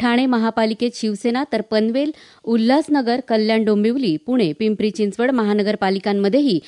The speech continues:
भारतीय जनता पक्ष आघाडीवर आहे. नागपूर इथं भाजपला चौऱ्याहत्तर, तर अकोला इथं छत्तीस जागा मिळाल्या. चंद्रपूर इथं काँग्रेस मित्र पक्षासह वीस जागांवर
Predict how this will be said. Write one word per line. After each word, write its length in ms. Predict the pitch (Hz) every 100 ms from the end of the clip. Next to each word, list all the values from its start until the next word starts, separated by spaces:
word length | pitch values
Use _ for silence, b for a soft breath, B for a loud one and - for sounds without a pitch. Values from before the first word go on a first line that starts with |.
| B -
भारतीय 460 | 233 269 302 320
जनता 340 | 285 233 214 196
पक्ष 320 | 185 240 -
आघाडीवर 640 | 160 - 208 214 190 175
आहे. 200 | 170 175 170 b b b b
नागपूर 440 | 226 240 247 - 339
इथं 240 | 302 311
भाजपला 580 | 294 247 226 240 247 254
चौऱ्याहत्तर, 640 | 285 226 185 254 - 190 147 B B
तर 120 | 226 220 -
अकोला 360 | 208 294 339
इथं 320 | 208 190 226 160 -
छत्तीस 380 | 240 - 311
जागा 240 | 226 185 185
मिळाल्या. 380 | 185 175 175 156 b b b
चंद्रपूर 440 | - 262 302 330 349
इथं 220 | 294 302
काँग्रेस 440 | 302 226 208 311 320
मित्र 240 | 269 240
पक्षासह 600 | 226 202 220 208 262 240
वीस 340 | 175 196 285 -
जागांवर 500 | 247 190 185 180